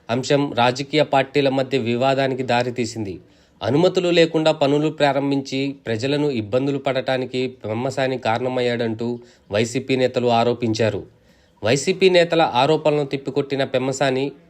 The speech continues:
పక్కాగా ముందుకెళ్తున్నట్లు చెప్పారు. ప్రజలు అపోహలు నమ్మవద్దని సూచించారు. పెమ్మసాని చెప్పినట్టుగానే శంకర్ విలాస్ బ్రిడ్జి పనులు శరవేగంగా జరుగుతున్నాయి.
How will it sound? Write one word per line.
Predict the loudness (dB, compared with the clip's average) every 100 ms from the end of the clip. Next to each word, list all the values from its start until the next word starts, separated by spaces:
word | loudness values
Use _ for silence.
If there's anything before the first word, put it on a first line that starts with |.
| -8
పక్కాగా | 0 2 2
ముందుకెళ్తున్నట్లు | 2 0 -2 -2 -4 -2 -2 -2 -4
చెప్పారు. | -4 -2 -2 -2 -4 -14 _ _ _ _ _
ప్రజలు | 0 2 2 4 2 2
అపోహలు | -2 4 4 4 0 0
నమ్మవద్దని | 0 2 2 2 0 -2
సూచించారు. | -4 -6 -4 -2 -2 -2 -6 -16 _ _ _
పెమ్మసాని | -8 -4 -2 0 0
చెప్పినట్టుగానే | 0 -2 -2 -2 0 0 2 2 0 -2 -10
శంకర్ | -8 -6 -4 0
విలాస్ | 2 2 0
బ్రిడ్జి | -4 -4
పనులు | -2 0 2 0 -2
శరవేగంగా | -2 -2 0 0 0 0 0
జరుగుతున్నాయి. | 0 -2 -4 -2 -2 -2